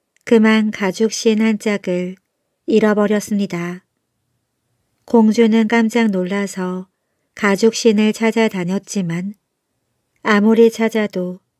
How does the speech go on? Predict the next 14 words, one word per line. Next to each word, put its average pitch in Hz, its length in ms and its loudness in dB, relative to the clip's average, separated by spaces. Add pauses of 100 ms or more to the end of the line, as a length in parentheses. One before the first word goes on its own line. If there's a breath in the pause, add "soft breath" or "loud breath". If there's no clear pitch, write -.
(460)
찾을 226 380 2
수가 226 380 -2
없었습니다. 185 920 -8 (1900)
"어쩌지? 220 800 -2 (320)
신발 240 520 2
한 233 180 0
짝이 233 320 -2
없어졌네. 190 800 -6 (560)
가죽신이 226 680 2
없으면 190 680 -4 (380)
용궁으로 226 640 4
갈 185 200 -4
수 - 200 -6
없는데 180 640 -8